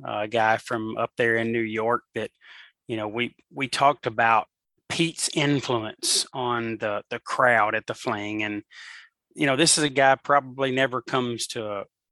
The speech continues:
to a race in North Carolina, a big money bracket race, except for the fact that Pete puts it on.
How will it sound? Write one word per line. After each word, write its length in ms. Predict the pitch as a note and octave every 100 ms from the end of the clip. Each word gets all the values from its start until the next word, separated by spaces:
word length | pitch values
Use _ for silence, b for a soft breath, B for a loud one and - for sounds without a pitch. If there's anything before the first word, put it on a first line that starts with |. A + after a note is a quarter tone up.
| -
to 160 | - A#2
a 80 | A2
race 340 | A2 A2 -
in 160 | A#2 A2+
North 240 | G#2+ -
Carolina, 680 | - A2+ A2 A2 A2 G#2 - _ -
a 80 | A#2+
big 220 | A2+ A#2+
money 220 | A#2+ A2+
bracket 360 | G#2+ A#2+ B2 A2
race, 280 | G#2+ A2+ -
except 380 | - - A2+ -
for 80 |
the 80 | A2
fact 260 | - G#2+ -
that 160 | A2+
Pete 220 | - A#2 -
puts 240 | B2+ -
it 60 | A#2+
on. 260 | A#2 B2+